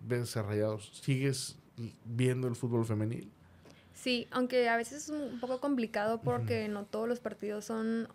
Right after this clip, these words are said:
Speaker 2: ah, en horarios flexibles, al menos como ahorita estoy trabajando,
Speaker 1: Ujú.
Speaker 2: pues no siempre po-, tengo la oportunidad, pero cuando son en la noche sí, sí los veo.
Speaker 1: ¿Y de Rayados?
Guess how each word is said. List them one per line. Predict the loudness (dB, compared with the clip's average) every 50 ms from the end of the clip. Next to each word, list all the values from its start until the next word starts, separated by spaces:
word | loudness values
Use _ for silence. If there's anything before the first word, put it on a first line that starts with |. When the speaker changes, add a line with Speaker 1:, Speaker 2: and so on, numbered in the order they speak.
| -8
Speaker 2:
ah, | -6 -4 -4 -4 -4 -4
en | -2 -2 0
horarios | 0 0 -2 -2 -2 -2 -4 -4 -6 -8 -18 -16 -6
flexibles, | -4 -4 -4 -4 -4 -2 0 2 2 2 2 2
al | -2
menos | -2 0 0 -2 -4 -4
como | -4 -4 -2 0 0
ahorita | -2 -4 -8 -12
estoy | -14 -8
trabajando, | -2 0 0 0 0 -2 -4 -6 -4 -4 -2 -4 -6
Speaker 1:
Ujú. | -6 -6 -8 -6 -6 -6 -4 -2
Speaker 2:
pues | -2 0 0
no | 0 -2 -2 -2
siempre | -2 -4 -2 -2 -4 -6
po-, | -6 -6 -10 -8
tengo | -4 -2 0 0
la | 0 0
oportunidad, | -2 -4 -8 -6 -4 -2 2 2 2 2 2
pero | 2 2 2 2 0
cuando | 0 -2 -2 -2
son | -4 -4 -4 -2
en | 0 0
la | 0 0
noche | 0 -2 -6 -6 -8 -10 -10
sí, | -10 -12 -10
sí | -8 -8
los | -8 -8 -10 -10
veo. | -10 -4 2
Speaker 1:
¿Y | 4 4
de | 4
Rayados? | 6 4 4 4 4 4 2 0 -4 -10